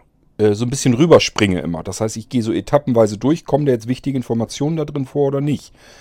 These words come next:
Ich muss zeiteffizient arbeiten, sonst funktioniert das Ganze nicht, weil ich bin hier alleine und ihr seid ganz viele. Und wenn ich nicht sehr effizient mit meiner Zeit,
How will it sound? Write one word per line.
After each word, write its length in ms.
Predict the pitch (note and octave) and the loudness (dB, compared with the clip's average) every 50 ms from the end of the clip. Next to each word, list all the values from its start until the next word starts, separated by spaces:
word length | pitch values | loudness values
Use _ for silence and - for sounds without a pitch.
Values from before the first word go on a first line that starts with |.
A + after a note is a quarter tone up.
| - - - - - | -20 -20 -20 -10 -6
Ich 140 | - A#2+ - | -6 -4 0
muss 380 | C#3+ C#3+ F#3+ B3 - - - - | 2 2 2 2 2 -4 -6 -10
zeiteffizient 1040 | _ - - D3+ D3+ - - - - _ - G#2+ - A2+ - - - F#2+ F2 E2 C2+ | _ 0 2 2 2 0 -2 -12 -16 _ -8 -6 -6 -6 -8 -4 -4 -4 -4 -4 -6
arbeiten, 340 | C2 F2 E2+ E2 - - | -8 -6 -6 -8 -8 -8
sonst 220 | - - A#2+ - - | -4 -4 -4 -4 -4
funktioniert 480 | - C#3 B2+ - - C3 C3 C#3 C3 | -6 -6 -6 -4 -6 -4 -4 -2 -4
das 160 | - F#2 - - | -4 -8 -8 -8
Ganze 260 | - E2+ E2 - E2 | -10 -10 -10 -12 -14
nicht, 300 | D2+ C#2 - - _ - | -16 -18 -20 -20 _ -8
weil 280 | G2 G2 G2 G#2 A2 - | -4 -4 -2 -4 -4 -6
ich 300 | - - A#2+ - - - | -8 -10 -10 -10 -12 -18
bin 260 | _ - C3 B2+ B2 | _ -6 -4 -4 -2
hier 200 | A#2 B2+ B2 - | -2 0 0 0
alleine 460 | - G#2 G#2+ G#2+ G#2+ B2 D#3 G3 G#3 G3+ | 0 2 2 4 4 4 2 2 -2 -2
und 240 | D3+ A#2 B2 - | -2 -4 -4 -4
ihr 80 | A#2+ A#2 | -6 -2
seid 220 | A2+ A2+ G#2+ - | -2 -2 -2 -2
ganz 240 | - G#2+ G2+ F2+ - | -4 -4 -4 -6 -10
viele. 420 | - - - D3+ D#3+ F3+ F3+ F#3 - _ - - - - - - _ | -12 -8 -6 -4 0 0 -2 -2 -4 _ -20 -20 -20 -20 -20 -20 _
Und 100 | - G#2+ | -4 -2
wenn 100 | A2 B2 | 0 0
ich 80 | B2+ A#2+ | 0 0
nicht 360 | B2 B2 A#2+ - - - _ _ | 0 -2 -2 -4 -12 -20 _ _
sehr 400 | - F#2+ G2 A2 C3 D3+ E3 D3 | -12 -6 0 2 4 4 4 2
effizient 540 | D3 - - B2+ - - - A#2+ B2+ C#3 - | 0 -2 -4 -8 -10 -4 -2 -2 -2 -2 -6
mit 80 | A#2 | -6
meiner 240 | A#2+ A2+ A2+ G#2+ G#2 | -4 -4 -2 -2 -4
Zeit, 500 | - - - - A2 G#2 B2+ C3+ - - | -6 -8 -4 -2 0 0 0 -2 -6 -16